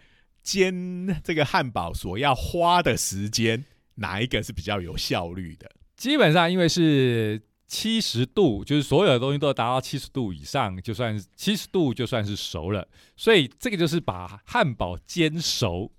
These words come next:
Speaker 2: 这样的一个概念啊，
Speaker 1: 对，对，对，
Speaker 2: 哈。
Speaker 1: 对，对，对。那因为它只设定七十度嘛，哈，它当然也可以讲，哎，这个也还会蛮好吃的，<laughs> 不会整片都煎得
Speaker 2: 不会过熟嘛，
Speaker 1: 太干。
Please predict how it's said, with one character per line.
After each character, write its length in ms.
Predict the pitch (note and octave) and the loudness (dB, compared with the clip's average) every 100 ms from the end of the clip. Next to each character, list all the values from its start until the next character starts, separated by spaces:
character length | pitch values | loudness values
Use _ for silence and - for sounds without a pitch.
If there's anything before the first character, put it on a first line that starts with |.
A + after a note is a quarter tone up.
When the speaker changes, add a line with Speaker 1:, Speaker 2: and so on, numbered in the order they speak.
| _ | _
Speaker 2:
这 140 | - D3+ | -4 -2
样 100 | A#2+ | 0
的 80 | G#2+ | -4
一 60 | |
个 100 | G2 | -6
概 220 | F#2+ B2 | -4 -2
念 400 | G#2 C3 A2+ A#2 | 0 0 0 -2
啊， 40 | E2 | -4
Speaker 1:
对， 100 | G2+ | -4
对， 0 | |
对， 0 | |
Speaker 2:
哈。 120 | F2+ | -4
Speaker 1:
对， 240 | F#2 F#2+ | -4 -8
对， 220 | F2 F#2 E2+ | -10 -12 -12
对。 40 | - - - | -16 -20 -4
那 120 | A3+ | 0
因 60 | B3+ | 2
为 60 | |
它 120 | A3+ A3+ | 4 2
只 120 | B2+ | -2
设 220 | - F#3+ | -2 -2
定 160 | E3+ E3 | 0 -4
七 220 | - E3 | -4 -6
十 120 | C#3 | -6
度 280 | A#2 F3 A#2+ | -2 0 2
嘛， 160 | F#2 D#2 | 0 -6
哈， 120 | F2+ | -6
它 200 | G#2 A2+ | -6 -4
当 160 | A#2 | -4
然 120 | G#2 F#2+ | -4 -6
也 140 | E2 | -6
可 80 | G2 | -6
以 60 | |
讲， 120 | F2+ D#2+ | -8 -6
哎， 200 | B2+ D#3 | -4 -4
这 100 | G3 | -4
个 120 | F#3 B2+ - _ | -4 -4 -6 _
也 200 | - F#2+ | -6 -6
还 200 | F2 G2 | -2 -2
会 120 | B2+ | -2
蛮 220 | A#2 F#2+ G#2 | -2 -4 -6
好 260 | G2+ D#2+ | -6 -8
吃 360 | - - - D3 | -10 -12 -6 -6
的， 200 | - - - - - B3 - D4 | -2 -2 0 -4 -4 -12 -12 -16
<laughs> 800 | _ _ _ _ _ - - - | _ _ _ _ _ -20 -18 -4
不 140 | E3 | 2
会 120 | E3+ A3 | 4 4
整 300 | - A#2 A2+ | 2 -2 0
片 260 | - E3+ | 2 4
都 160 | C#3+ C3+ | 4 6
煎 20 | |
得 60 | C#3+ | 10
Speaker 2:
不 40 | |
会 120 | G3+ | 10
过 300 | C#3 C4+ D#3 | 10 12 12
熟 360 | - - A2 A#2 | 10 6 6 6
嘛， 280 | C3+ A#2+ A2+ | 8 8 8
Speaker 1:
太 60 | |
干。 280 | G#2+ G#2 A#2+ | 4 0 -4